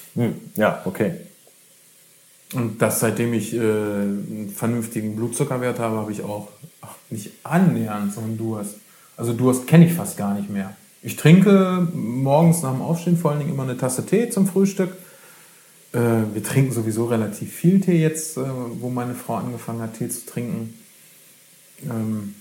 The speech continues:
Speaker 2: sonst habe ich halt viel Wasser getrunken. Jetzt trinke ich halt Cola Zero oder wenn wir es, äh, nicht da haben, dann halt auch Cola Light. Ich finde, die Zero schmeckt, ist für mich noch angenehmer. Light hat so einen Nachgeschmack,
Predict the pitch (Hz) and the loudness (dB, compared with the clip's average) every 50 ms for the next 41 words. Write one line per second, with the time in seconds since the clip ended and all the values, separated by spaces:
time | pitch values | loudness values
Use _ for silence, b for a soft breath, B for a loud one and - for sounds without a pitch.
0 | - - - 120 113 113 - 113 104 101 - 104 98 92 - - 110 101 117 147 | -12 -6 -2 -2 -2 0 -2 -4 -4 -6 -8 -10 -10 -10 -10 -10 -6 -2 -2 0
1 | 160 - 135 135 131 - - 135 127 123 - - - 135 127 117 110 117 113 113 | 0 0 0 -2 -2 -4 -4 -4 -4 -4 -4 -4 -2 0 0 0 -2 -2 -4 -4
2 | 107 107 - - - 131 131 127 120 117 117 113 113 123 127 135 - 143 135 131 | -4 -6 -6 -4 0 0 2 2 2 0 0 -2 0 0 0 2 2 2 2 2
3 | 127 117 113 110 110 107 - - - - - 110 107 113 117 120 113 113 113 110 | 0 0 -2 -2 -4 -6 -8 -10 -10 -10 -10 -8 -6 -6 -6 -6 -4 -4 -4 -4
4 | - - - - - 110 110 - 110 120 131 151 - - 135 123 120 127 123 117 | -6 -8 -8 -10 -10 -8 -8 -8 -4 0 2 2 2 2 0 -2 0 -2 -2 -2
5 | 117 113 117 113 113 113 113 - - - 120 113 107 107 107 113 135 139 - 113 | -2 -2 -2 -2 -4 -6 -6 -6 -4 -4 -2 -2 -2 -2 -2 -2 -4 -4 -6 -8
6 | 107 - - 123 113 113 110 110 120 120 120 120 113 117 113 113 113 110 - - | -10 -8 -8 -8 -6 -6 -4 -4 -4 -2 -2 -4 -4 -4 -4 -4 -4 -4 -6 -10
7 | - - - - - - - _ _ _ _ - 151 - - - - - 123 117 | -20 -20 -20 -20 -20 -20 -20 _ _ _ _ -2 0 2 2 0 0 -2 -2 -2
8 | - - 113 107 - 131 135 131 131 131 127 127 127 120 120 113 113 113 113 117 | -2 -2 -4 -4 -2 -2 -2 -2 -2 -2 -2 -2 -4 -4 -2 -2 -2 -2 -2 -4
9 | 110 - - 107 101 107 107 110 113 113 117 104 - - 110 104 | -8 -8 -8 -8 -6 -6 -6 -8 -8 -10 -12 -14 -12 -10 -10 -10